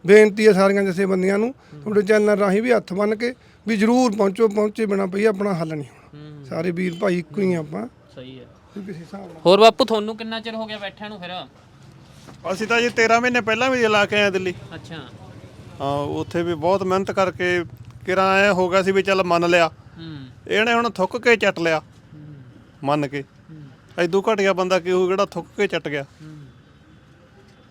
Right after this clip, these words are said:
Speaker 3: ਤੇ
Speaker 2: ਮੰਨ ਕਿਉਂ ਨਹੀਂ ਰਹੀ ਮੋਦੀ ਸਰਕਾਰ ਤੁਹਾਨੂੰ ਲੱਗਦਾ?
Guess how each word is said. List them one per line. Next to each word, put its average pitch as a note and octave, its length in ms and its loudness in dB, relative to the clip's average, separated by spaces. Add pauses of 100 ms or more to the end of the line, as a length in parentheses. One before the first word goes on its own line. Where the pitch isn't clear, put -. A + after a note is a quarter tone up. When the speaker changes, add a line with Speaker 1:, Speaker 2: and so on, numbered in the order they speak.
(340)
Speaker 3:
ਤੇ C3+ 200 -8 (220)
Speaker 2:
ਮੰਨ G#3 200 -16
ਕਿਉਂ A#3 220 -12
ਨਹੀਂ A#3 140 -12
ਰਹੀ G3+ 120 -14
ਮੋਦੀ D3+ 320 -16
ਸਰਕਾਰ C3 340 -18
ਤੁਹਾਨੂੰ C3 280 -20
ਲੱਗਦਾ? A#2+ 300 -20